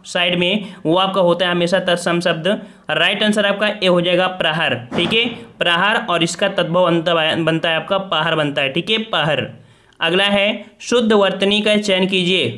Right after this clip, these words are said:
फ़ोर का जवाब दीजिए। शुद्ध वर्तनी का चयन करना है आपको, प्रतिवादी किस प्रकार से सही लिखते हैं, प्रतिवादी किस प्रकार से सही लिखा जाता है। फ़ोर का ऑप्शन राइट आपका क्या हो जाएगा?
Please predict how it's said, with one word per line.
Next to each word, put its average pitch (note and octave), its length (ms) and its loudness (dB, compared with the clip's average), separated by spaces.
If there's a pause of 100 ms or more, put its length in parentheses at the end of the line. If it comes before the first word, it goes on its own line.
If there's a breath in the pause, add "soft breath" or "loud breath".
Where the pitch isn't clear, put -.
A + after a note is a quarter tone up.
(120)
फ़ोर F3 220 2
का F#3 100 0
जवाब F#3 240 2
दीजिए। F#3 680 -2
शुद्ध G#3+ 280 0
वर्तनी F#3 440 2
का G3 120 0
चयन F#3 260 0
करना F3+ 280 0
है F#3 400 -2
आपको, E3 300 -2
प्रतिवादी F3+ 680 0
किस F#3+ 200 -2
प्रकार F3 300 -2
से F#3 160 -2
सही E3+ 200 0
लिखते E3 320 -2
हैं, D3+ 160 -2 (680 soft breath)
प्रतिवादी F3+ 840 0 (200)
किस A3+ 180 -2
प्रकार F3 380 -2
से G3 220 0
सही F#3 340 2
लिखा F3 260 0
जाता E3 260 0
है। F3+ 460 -2
फ़ोर G#3 320 2
का F#3 60 2
ऑप्शन F3 220 0
राइट E3 240 0
आपका E3 160 0
क्या D#3+ 160 0
हो D#3 100 0
जाएगा? D#3+ 280 0